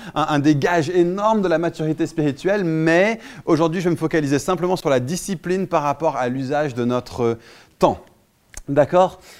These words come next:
Et, et ce qui est important à comprendre, c'est que le temps, c'est quelque chose d'extrêmement compliqué. C'est la seule ressource que nous avons qui n'est absolument pas élastique. Vous vous rendez compte de ça ? L'argent,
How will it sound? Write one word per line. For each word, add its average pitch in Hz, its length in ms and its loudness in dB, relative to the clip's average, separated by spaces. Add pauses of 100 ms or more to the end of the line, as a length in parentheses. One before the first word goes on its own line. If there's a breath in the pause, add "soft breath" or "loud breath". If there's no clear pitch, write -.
Et, 180 200 0
et 175 200 -6
ce - 120 -20
qui 185 80 -6
est 208 40 -2
important 220 340 -2
à 220 80 -2
comprendre, 220 400 -4
c'est 190 100 -2
que 165 100 -6
le 165 120 4
temps, 196 340 -2
c'est 175 140 -6
quelque 170 180 -6
chose 170 160 -4
d'extrêmement 202 840 -2
compliqué. 135 540 -4 (1120 soft breath)
C'est - 580 -2 (540)
la 175 140 4
seule 247 320 4
ressource 196 760 -2
que 165 100 -4
nous 139 220 -4
avons 139 380 -6 (840)
qui - 160 -8
n'est 147 160 -4
absolument 202 680 -6
pas 170 380 -2
élastique. 127 720 -8 (1080)
Vous 117 60 -8
vous 127 60 -2
rendez 139 220 0
compte 220 180 -4
de 117 100 -2
ça ? - 260 -12 (1120 soft breath)
L'argent, 175 640 -2